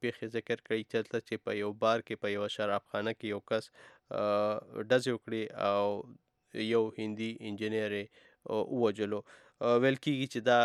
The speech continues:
آه، دې ته، آه، تحقیق کوونکي د، آه، نسلي تعصب، آه، په رڼا کې کتنه کوي. آه، نو صدر، آه، ډانلډ ټرمپ وایي چې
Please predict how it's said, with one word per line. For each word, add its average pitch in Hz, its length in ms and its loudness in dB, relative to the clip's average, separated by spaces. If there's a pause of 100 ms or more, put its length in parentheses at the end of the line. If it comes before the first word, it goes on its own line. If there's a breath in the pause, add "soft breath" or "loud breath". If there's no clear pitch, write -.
(120)
آه، 110 240 0
دې 117 220 -2
ته، 107 140 2 (160)
آه، 104 380 0
تحقیق - 320 -8 (280)
کوونکي 117 560 -2
د، 107 120 -6
آه، 104 1200 -4
نسلي 110 340 -4
تعصب، 110 420 2 (240)
آه، 107 480 0 (400)
په 110 160 0
رڼا 107 240 2
کې - 180 -12
کتنه 110 400 -2
کوي. 120 220 -2 (560 loud breath)
آه، 120 300 8
نو 131 180 4
صدر، 160 300 6
آه، 131 360 6
ډانلډ 131 400 2
ټرمپ 139 280 2
وایي 131 160 6
چې - 160 -4